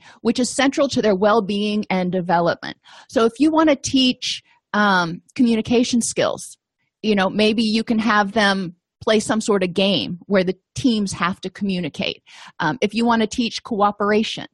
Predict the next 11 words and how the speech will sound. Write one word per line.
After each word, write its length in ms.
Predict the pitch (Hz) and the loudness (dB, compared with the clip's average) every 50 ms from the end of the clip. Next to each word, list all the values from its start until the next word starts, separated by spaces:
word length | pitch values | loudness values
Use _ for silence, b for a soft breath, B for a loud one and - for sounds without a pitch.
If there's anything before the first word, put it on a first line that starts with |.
| _ _ _ | _ _ _
you 100 | 180 180 | -10 -8
know, 100 | 165 175 - _ | -8 -8 -8 _
find 300 | - 190 180 202 226 226 | -2 0 2 2 2 2
a 60 | 233 196 | 0 0
game, 580 | 175 165 208 190 202 214 190 165 120 110 180 - b b b b b 240 | -2 -2 0 0 2 2 0 0 -2 -4 -6 -10 b b b b b 2
and 120 | 247 247 | 4 4
you 80 | 302 311 | 4 4
can 140 | 339 285 | 2 0
find 260 | 254 - 214 208 208 202 | 2 2 2 2 2 2
them 120 | 190 175 | 2 2
online. 420 | 156 156 123 - 85 - - 160 | 0 0 0 -2 -4 -6 -8 -10